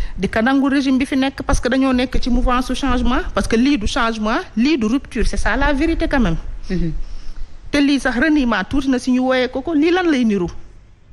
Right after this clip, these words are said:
Speaker 1: Lan lay niru devant le peuple, comment on ose di nommer des membres d'une même famille dans des ministères, ñuy bëri fa comme ça? Mais loolu nan lañ ko mënee def askan wi? Bokkul si li ñu diggee woon non seulement, mais aussi président Macky Sall benn ministre am ñemewuloon lii.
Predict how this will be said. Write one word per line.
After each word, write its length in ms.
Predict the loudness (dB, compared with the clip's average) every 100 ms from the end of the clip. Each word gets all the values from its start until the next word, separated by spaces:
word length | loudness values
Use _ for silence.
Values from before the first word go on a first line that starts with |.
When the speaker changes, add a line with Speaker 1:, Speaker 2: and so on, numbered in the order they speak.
| -20 _ _ _
Speaker 1:
Lan 200 | -2 0 0
lay 180 | 2
niru 220 | 2 0 0
devant 300 | -2 0 0
le 100 | 0
peuple, 320 | -2 -4 -2
comment 300 | -2 0 -2 0
on 240 | 0 2
ose 280 | 2 0 -6 -14 -20 -20 -20 -12 -2
di 100 | 0
nommer 260 | 2 2
des 160 | 2 0
membres 340 | 0 0 0
d'une 200 | 0 0
même 180 | 2 2
famille 280 | 0 0 0
dans 240 | 0 0
des 140 | 0 2
ministères, 480 | 2 0 -2 -2 2
ñuy 180 | 2
bëri 260 | 2 2 0
fa 140 | -2
comme 220 | -2 -2 -2
ça? 160 | -4 -10 -18 -20 -20 -20 -20 -20 _ _
Mais 100 | 0
loolu 260 | 2 2 2
nan 140 | 2 2
lañ 120 | 2
ko 120 | 2
mënee 240 | 2 2
def 180 | 0 -2
askan 300 | -4 -4 0 2
wi? 100 | 2 2 2 2 2 2 2 2
Bokkul 320 | 2 2 0
si 120 | 2
li 100 | 2 4
ñu 80 |
diggee 220 | 2 2 2
woon 160 | 2
non 180 | 4 2
seulement, 360 | 2 -2 0 0
mais 200 | 2 2
aussi 240 | 2 2 2
président 380 | 2 2 2 0
Macky 180 | 0
Sall 320 | -2 0 0 0
benn 260 | 0 2 2
ministre 320 | 2 0 -2
am 120 | 0
ñemewuloon 420 | 2 2 2 2 2
lii. 220 | 2